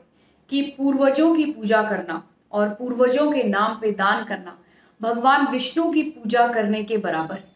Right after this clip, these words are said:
पांच तरह के ऋण का mention किया हुआ है गीता में, उसमें पितृ ऋण भी है, बल्कि ये ऋण ही नहीं, बाकी जो पांच तरह के भी जो ऋण हैं,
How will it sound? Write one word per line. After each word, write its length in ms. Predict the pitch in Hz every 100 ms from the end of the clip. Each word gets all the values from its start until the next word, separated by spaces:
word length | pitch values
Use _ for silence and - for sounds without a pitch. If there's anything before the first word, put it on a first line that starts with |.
| _ _ _ _ - - - _ -
पांच 260 | 294 320 392 - - -
तरह 300 | 269 269 311
के 180 | - 294
ऋण 320 | 220 233 226 214
का 200 | 220 220
mention 440 | 208 202 233 233
किया 180 | 208 196
हुआ 220 | 196 196
है 160 | 190 196
गीता 320 | 196 190 196
में, 100 | 202 - _ _ _ _ - _ _
उसमें 460 | 277 277 302 330 330 - -
पितृ 440 | 349 349 349 339
ऋण 240 | 240 240 226
भी 140 | 220
है, 260 | 202 165 - _ _ _ -
बल्कि 240 | 262 320
ये 320 | 320 277 359
ऋण 220 | 349 339
ही 160 | 302 311
नहीं, 240 | 262 262
बाकी 340 | 208 202 202 277
जो 120 | 277
पांच 320 | 277 247 - -
तरह 200 | 269 254
के 140 | 262
भी 140 | 262 254
जो 140 | 247
ऋण 220 | 208 262
हैं, 380 | 254 202 202 _